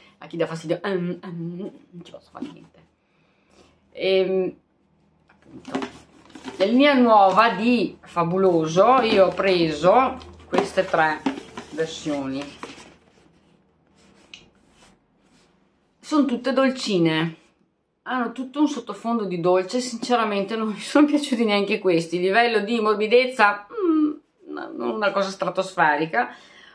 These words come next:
Uno era stintino, eh, ma non c'è scritto la profumazione però,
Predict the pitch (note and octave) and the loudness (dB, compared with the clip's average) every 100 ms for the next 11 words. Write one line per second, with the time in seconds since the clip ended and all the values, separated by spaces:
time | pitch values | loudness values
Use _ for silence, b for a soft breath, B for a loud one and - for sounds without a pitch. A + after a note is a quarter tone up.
0 | B C4+ C#4+ B3 A3 G#3 - B3 A3+ A#3 | B -2 2 4 2 0 0 -2 -2 -2
1 | A#3 B3+ D4 D#4 D#4 - _ F#3+ F#3+ F#3+ | 0 4 4 4 0 -6 _ -10 -6 -4
2 | F#3+ F#3 F3+ F#3 F#3+ G3 G3+ - - F#3+ | -2 -2 -2 -4 -6 -8 -12 -18 -18 -14
3 | G3 G3 G3 G#3 G3+ _ F#3 E3+ D#3+ D3+ | -12 -12 -14 -14 -16 _ -6 -4 -4 -6
4 | D#3 D#3 | -12 -12